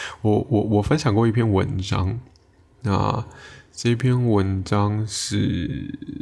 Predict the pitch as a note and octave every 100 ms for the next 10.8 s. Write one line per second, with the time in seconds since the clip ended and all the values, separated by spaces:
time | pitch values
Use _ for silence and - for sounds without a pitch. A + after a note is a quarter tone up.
0 | - - - - - - - - - -
1 | - - - - - - - - - -
2 | _ - F#3 D#3 C#3+ - - - - -
3 | G2+ - - _ _ _ _ - - -
4 | - - - B2 C3+ B2 G#2 A2 A2+ A#2
5 | A#2 G#2 G2 - F2+ - - A#2+ G2+ G#2+
6 | G2+ B2 - _ _ _ C#3+ C#3+ C#3+ B2+
7 | - - - B2+ A#2+ A#2+ G#2+ G#2+ G#2+ -
8 | - _ _ _ _ _ _ _ _ _
9 | _ _ - G2+ - C#3 D3 A#2+ G#2 -
10 | G2 G#2+ - G2 - G2 G2+ -